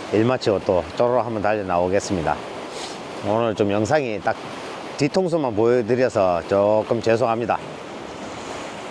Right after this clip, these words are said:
그래도 이 영상이 조금이나마 도움이 되셨다면은 구독과 좋아요, 알람 설정 부탁드립니다. 저는 오늘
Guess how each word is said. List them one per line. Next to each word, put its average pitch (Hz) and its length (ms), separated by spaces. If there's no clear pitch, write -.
그래도 143 360
이 135 160
영상이 127 420
조금이나마 180 680
도움이 170 340
되셨다면은 135 640
구독과 131 320
좋아요, 123 360
알람 156 320
설정 139 340
부탁드립니다. 120 720
저는 170 560
오늘 135 680